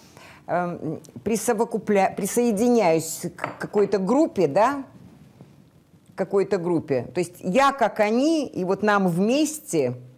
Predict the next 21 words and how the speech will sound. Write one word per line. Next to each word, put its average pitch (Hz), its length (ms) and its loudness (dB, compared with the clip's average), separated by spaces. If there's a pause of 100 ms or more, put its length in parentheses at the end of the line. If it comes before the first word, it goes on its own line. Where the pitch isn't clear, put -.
(720)
может 208 240 -4
быть, 277 180 -6
это 262 240 -4
тоже, 220 400 -4 (120)
и 123 380 -4
это, 180 200 -2
мне 202 160 -2
кажется, 202 320 -4
работает 180 560 -6
тоже 170 260 -6
определённым 151 580 -6
образом, 143 360 -8
потому 165 200 -8
что 160 160 -6
когда 160 380 -2
я 170 260 -2
не 165 120 0
один 156 340 0
и - 20 -2
нас 139 300 -4
много, 185 580 -2